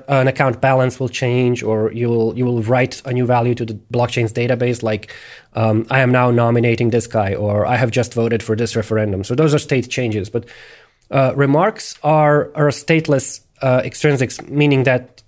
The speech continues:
they're just basically, you know, you shouting into the ether and they, them not having any effect.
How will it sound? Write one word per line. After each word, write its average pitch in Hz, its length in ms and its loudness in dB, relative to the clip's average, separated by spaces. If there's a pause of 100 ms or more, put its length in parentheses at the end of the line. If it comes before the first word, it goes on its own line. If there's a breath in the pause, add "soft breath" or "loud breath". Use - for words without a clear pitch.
they're 151 160 2
just 135 320 -4
basically, 135 640 0
you 127 120 -2
know, 117 220 2
you 127 320 0
shouting 120 420 0
into 117 300 0
the 117 180 -4
ether 135 320 0
and 113 200 0
they, 123 180 0
them 123 380 0
not 120 160 2
having 117 260 -2
any 110 140 -2
effect. 110 400 -4